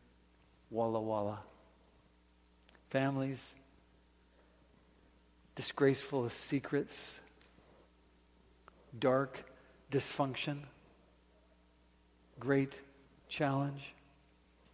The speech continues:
Everybody has some of that.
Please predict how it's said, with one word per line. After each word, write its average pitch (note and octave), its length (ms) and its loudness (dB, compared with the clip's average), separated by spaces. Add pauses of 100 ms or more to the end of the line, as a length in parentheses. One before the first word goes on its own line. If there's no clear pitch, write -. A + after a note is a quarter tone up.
(960)
Everybody C#3+ 460 8
has B2 880 4 (240)
some C3+ 260 0
of B2 80 2
that. C3 340 4